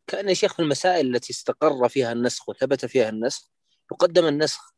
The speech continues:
لكن في المسائل التي لا، لم يستقر فيها يبحث عن الجمع أولًا، لأن مثل ما ذكر الشيخ، الشيخ أحمد،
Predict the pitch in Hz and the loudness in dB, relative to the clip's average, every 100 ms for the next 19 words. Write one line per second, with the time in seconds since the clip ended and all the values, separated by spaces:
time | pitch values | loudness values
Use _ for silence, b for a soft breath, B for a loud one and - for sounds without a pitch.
0 | _ _ _ - _ _ - 127 147 131 | _ _ _ -20 _ _ -2 -2 -2 -2
1 | 147 143 185 180 170 160 147 135 139 185 | 0 0 2 4 4 2 -2 -2 2 2
2 | 196 170 196 185 - 160 - 127 - 117 | 2 0 -2 -2 -4 -6 -2 -2 -2 -6
3 | 107 143 170 165 180 165 185 180 170 185 | -4 -2 0 0 -4 -6 -2 0 0 0
4 | 160 190 143 104 95 _ _ _ _ _ | 2 2 0 -2 -8 _ _ _ _ _
5 | 127 135 170 165 156 147 139 147 147 160 | -2 0 0 -2 -4 -2 -2 -4 -4 -2
6 | 165 165 135 - 120 127 117 107 - 139 | -2 -4 -6 -8 -8 -4 -2 -2 -2 -2
7 | 139 131 - 110 | 0 -2 -2 -8